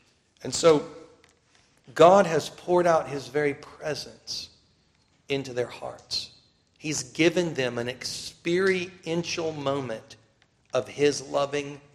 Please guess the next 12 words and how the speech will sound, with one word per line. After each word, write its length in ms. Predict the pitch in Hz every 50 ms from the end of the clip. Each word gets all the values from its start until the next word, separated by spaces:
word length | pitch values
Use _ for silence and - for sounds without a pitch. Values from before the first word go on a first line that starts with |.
| _ _
presence. 640 | - - 139 139 127 113 120 117 - - - - - _ _ _ _ _ _ _ -
The 80 | 143
forgiveness 1080 | - - - 147 - - - 180 214 214 165 175 180 165 139 120 - - - - - - - _ _ -
that 160 | 160 160 156
is 240 | 160 147 113 - -
theirs 380 | 165 170 180 185 180 165 139
in 160 | 151 147 139 135
Christ, 640 | - - - 160 160 156 151 123 - - - - - _ _ _ _ _ - _ _ _ -
the 240 | 175 - - - -
absence 640 | 156 170 196 190 165 - - - 196 175 160 - -
of 280 | 170 143 131 123 120
guilt, 500 | - 143 147 170 175 156 143 - - -